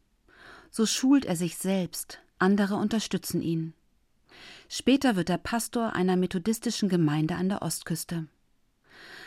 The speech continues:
Sein Lied Wandert steckt andere an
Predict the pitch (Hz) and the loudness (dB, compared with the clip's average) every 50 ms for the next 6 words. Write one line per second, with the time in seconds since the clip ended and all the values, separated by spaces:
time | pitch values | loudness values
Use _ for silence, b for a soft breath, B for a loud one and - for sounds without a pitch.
0 | B B B - - 208 208 214 214 240 269 269 - - 208 214 240 226 175 147 | B B B 2 4 6 8 8 8 8 6 6 4 2 4 4 6 4 4 2
1 | 156 - - - _ _ - - - - 208 202 - - - 208 226 240 226 196 | 0 -2 -8 -18 _ _ -10 -8 -2 0 0 0 0 0 2 2 4 4 4 2
2 | 175 175 - - 180 196 208 214 214 | 0 0 0 2 2 4 4 2 2